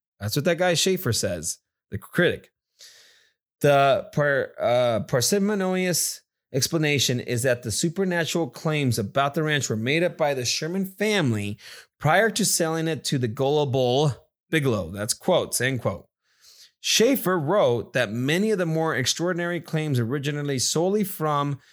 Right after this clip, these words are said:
Terry Sherman, who worked as a caretaker after the ranch was sold to Bigelow. It goes on for a, a, another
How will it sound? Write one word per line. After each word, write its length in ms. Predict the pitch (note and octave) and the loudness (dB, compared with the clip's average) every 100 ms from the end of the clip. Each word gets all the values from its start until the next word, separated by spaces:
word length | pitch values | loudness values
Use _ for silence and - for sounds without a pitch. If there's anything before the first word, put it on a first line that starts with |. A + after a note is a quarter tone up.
| _ _ | _ _
Terry 260 | - D3+ G#3 | 0 2 4
Sherman, 580 | - E3 C3+ B2 A#2+ A#2+ - _ | 2 2 2 0 -2 -6 -14 _
who 120 | B2+ B2+ | 0 2
worked 240 | D#3 D3+ | 2 0
as 120 | E3+ | -2
a 60 | F3+ | -4
caretaker 720 | - G#3+ G3+ G3+ C#3+ A#2 A2+ | -2 0 0 2 0 0 0
after 240 | B2+ B2 | -2 -2
the 120 | A#2+ A2 | -4 -2
ranch 340 | B2+ D3 D3 | -2 -2 -2
was 160 | C#3+ - | -2 0
sold 320 | A#2 A#2 A2 | -2 -2 -6
to 80 | G#2+ | -10
Bigelow. 720 | C3 F#3+ E3+ C3 E2 A#1 - _ _ _ _ _ _ _ _ _ _ _ _ _ _ _ _ _ _ _ _ _ _ _ _ _ | -4 -2 2 0 -2 -10 -20 _ _ _ _ _ _ _ _ _ _ _ _ _ _ _ _ _ _ _ _ _ _ _ _ _
It 100 | - | 0
goes 240 | C#3 F3 D3+ | 2 2 2
on 340 | E3 E3 F3+ | 0 2 0
for 420 | F#3 D#3 D3+ D3 | -2 -2 0 0
a, 80 | A#2+ | 0
a, 560 | C#3 A#2 C#3 - C#3 A2 | -2 -2 -2 0 0 -2
another 560 | C#3 D3 F3 F3 - | -4 -4 0 -2 -4